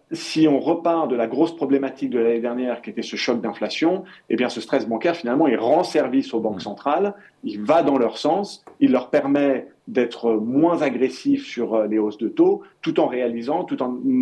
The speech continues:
Speaker 1: étant capable d'atteindre le même résultat. Et si on avait cette même enquête aujourd'hui, probablement que le quatre pour cent d'inflation attendue par ces économies serait aujourd'hui plus proche des trois pour cent.
Speaker 2: Ouais, donc ce stress bancaire, au final, fait les affaires des banques centrales. C'est quand même incroyable.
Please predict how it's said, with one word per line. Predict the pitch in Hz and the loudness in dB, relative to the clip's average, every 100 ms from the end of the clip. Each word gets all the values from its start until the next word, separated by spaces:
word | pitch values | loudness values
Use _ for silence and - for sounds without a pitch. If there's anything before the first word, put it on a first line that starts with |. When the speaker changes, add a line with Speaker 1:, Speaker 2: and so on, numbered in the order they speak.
| 127 123 | 2 0
Speaker 1:
étant | 113 120 | -2 0
capable | 113 151 156 | 0 2 2
d'atteindre | 123 143 139 113 | 0 0 0 0
le | 107 | 0
même | 123 151 | 2 2
résultat. | 135 117 107 - 131 185 - - - - | 0 -2 -6 -2 0 0 -8 -20 -10 -6
Et | |
si | - - | -2 2
on | 143 | 4
avait | 135 139 | 4 2
cette | 131 - | -2 -4
même | 135 127 | -2 -2
enquête | 113 117 113 | -4 -4 -2
aujourd'hui, | 104 104 139 196 | -2 0 2 0
probablement | - 120 113 131 135 | 0 0 2 0 0
que | 104 | -2
le | |
quatre | - 147 - | -2 -4 -2
pour | 131 | -6
cent | - 123 | -4 -6
d'inflation | 104 104 90 127 113 | -4 -6 -6 -8 -8
attendue | 101 113 113 123 117 - - _ | -6 -6 -2 -2 -4 -12 -20 _
par | 107 - | -6 -4
ces | 107 | 0
économies | 110 110 104 170 | 2 2 4 4
serait | - - 123 | 2 2 2
aujourd'hui | 131 113 101 120 147 | 2 0 2 2 0
plus | - 123 | 0 0
proche | - 135 | 2 0
des | 104 | -2
trois | - 113 | -6 -6
pour | - | -8
cent. | - - _ - - _ | -14 -20 _ -20 -20 _
Speaker 2:
Ouais, | 131 113 | 0 2
donc | 117 | 0
ce | 117 | -4
stress | 110 - 143 | -4 -2 -2
bancaire, | 117 107 143 | -4 -2 0
au | 117 | 0
final, | - 120 - | -2 -4 -4
fait | - 156 | 0 0
les | 147 117 | 2 0
affaires | 104 - 113 139 160 | -2 -2 -2 -2 -2
des | 107 | -2
banques | 113 113 | -2 -2
centrales. | 107 - 98 95 | -6 -4 -6 -6
C'est | - | -6
quand | 104 | -4
même | 101 | -4
incroyable. | - 95 90 90 | -4 -2 -2 -4